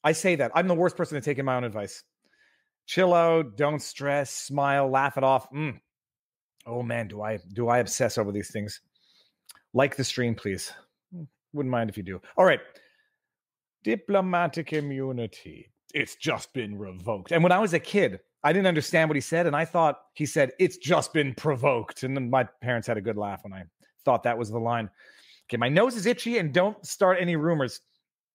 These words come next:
The older you get, children, the more hairs you get in your nose. And sometimes those hairs, as you breathe in, tickle as you breathe in with your nose. Very embarrassing. My kid asked me why I have so much hair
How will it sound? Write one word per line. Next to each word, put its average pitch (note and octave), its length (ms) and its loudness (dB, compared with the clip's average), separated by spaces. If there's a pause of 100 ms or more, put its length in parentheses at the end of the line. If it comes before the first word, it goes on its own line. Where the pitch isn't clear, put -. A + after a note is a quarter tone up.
(1000)
The D#3+ 100 4
older F3+ 160 4
you D#3 120 6
get, D3+ 200 0
children, A#2+ 480 -4
the B2 100 -6
more C3 240 -4
hairs C#3 460 -4
you G#2 60 -8
get G#2 200 -8
in G#2+ 120 -12
your G2+ 100 -8
nose. F2 280 -12
And G2+ 100 -10
sometimes E3+ 500 0
those C3 220 2
hairs, D3 400 2
as D3+ 240 2
you D3 100 0
breathe E3 340 2
in, C3 300 0 (720)
tickle A#2+ 460 -2 (760)
as C#3 180 2
you D#3+ 80 0
breathe C3 240 -2
in B2+ 100 -2
with A#2 140 -8
your B2 80 -4
nose. C#3 400 -8
Very G#3 300 4
embarrassing. A#3+ 540 -2 (880)
My C#3 60 -4
kid A#3 220 2
asked E3+ 160 -2
me E3+ 60 0
why E3+ 180 2
I - 20 0
have D#3 120 -2
so - 260 -4
much E3 160 -4
hair E3+ 460 0